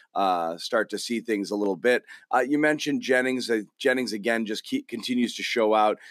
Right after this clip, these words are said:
Uh, Godchaux great again. Um, you know, he's looked really good. I know some people were kind of, "Yeah, I don't know about this extension. Why is Bill throwing money at Jags?" Right now, he's playing like a guy who's worth ten million dollars, at least in camp. Um,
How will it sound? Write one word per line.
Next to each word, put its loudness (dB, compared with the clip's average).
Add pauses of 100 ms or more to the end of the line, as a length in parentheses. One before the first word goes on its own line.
(160)
Uh, 2
Godchaux 0
great 0
again. -2 (300)
Um, 2
you -4
know, -2
he's -2
looked -4
really -2
good. 0
I 2
know -2
some -4
people -6
were -2
kind 0
of, -6 (520)
"Yeah, 4
I 6
don't 6
know 8
about 4
this 0
extension. -2
Why 2
is 0
Bill 2
throwing 0
money 0
at 0 (160)
Jags?" 0
Right 2
now, 0
he's -6
playing 0
like -4
a -2
guy 2
who's -2
worth -2
ten -4
million -4
dollars, 0
at -6
least -8
in -6
camp. -4 (440)
Um, 4